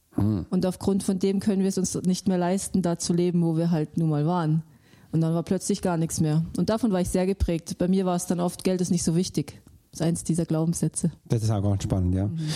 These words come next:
Speaker 1: Und damit merkt man, wenn du nicht aus reichem Haus kommst, dann hat man halt diesen Part von lernen, mit Geld umzugehen, nicht so richtig gelernt. Das ist der große Unterschied zu Menschen, die bereits aus wohlhabendem Ra-, Haus kommen. Da ist Geld schon ein Thema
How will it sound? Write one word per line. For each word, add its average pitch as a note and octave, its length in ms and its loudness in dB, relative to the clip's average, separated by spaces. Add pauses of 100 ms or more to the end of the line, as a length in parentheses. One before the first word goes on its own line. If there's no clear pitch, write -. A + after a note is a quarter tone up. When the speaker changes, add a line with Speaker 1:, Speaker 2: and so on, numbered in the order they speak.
(120)
Speaker 1:
Und A2+ 120 4
damit A#2 240 2
merkt B2+ 280 2
man, D3 220 4
wenn A#2 140 2
du A2+ 240 4
nicht B2+ 360 2
aus C3 200 0
reichem A2+ 340 2
Haus B2 300 2
kommst, C#3+ 400 0
dann B2 120 4
hat B2+ 120 0
man A2 120 0
halt A2 200 -2
diesen G#2+ 220 2
Part C3 500 -2
von G#2 340 0 (340)
lernen, A#2+ 340 2
mit G#2+ 160 -2
Geld B2 240 0
umzugehen, C3+ 640 0 (360)
nicht A#2+ 460 0
so B2 140 2
richtig B2 480 0
gelernt. A2+ 720 0 (500)
Das A2 120 -4
ist - 40 -2
der A#2+ 120 0
große A#2+ 300 0
Unterschied C#3 360 0
zu A2+ 100 0
Menschen, A#2 460 2
die A2 100 2
bereits G#2 360 0
aus A2 200 0
wohlhabendem A#2 680 2
Ra-, G#2+ 360 -2
Haus C#3 260 0
kommen. C#3 500 2
Da A#2 200 0
ist - 640 -2
Geld B2+ 480 0
schon B2+ 240 0
ein F#2+ 280 0
Thema D#3+ 580 2